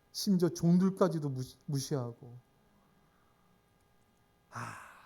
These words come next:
하나님이 나를 아십니다. 여러분, 우리가요, 하나님을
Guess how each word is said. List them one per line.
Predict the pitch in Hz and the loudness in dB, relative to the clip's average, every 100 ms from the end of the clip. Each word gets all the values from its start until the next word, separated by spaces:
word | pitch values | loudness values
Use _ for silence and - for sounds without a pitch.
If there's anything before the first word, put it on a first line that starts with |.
| - | -4
하나님이 | 196 196 190 175 | 4 6 8 6
나를 | 160 143 135 | 6 4 4
아십니다. | 117 147 131 131 - - - - - _ _ _ _ _ _ _ _ _ _ _ _ _ _ _ _ _ _ _ _ _ _ _ _ _ _ _ - | 4 4 4 2 -2 -16 -20 -20 -20 _ _ _ _ _ _ _ _ _ _ _ _ _ _ _ _ _ _ _ _ _ _ _ _ _ _ _ 2
여러분, | 165 180 | 4 6
우리가요, | 175 175 170 170 | 4 6 6 6
하나님을 | 165 190 208 196 190 175 165 160 156 | 4 4 4 6 6 6 4 0 -2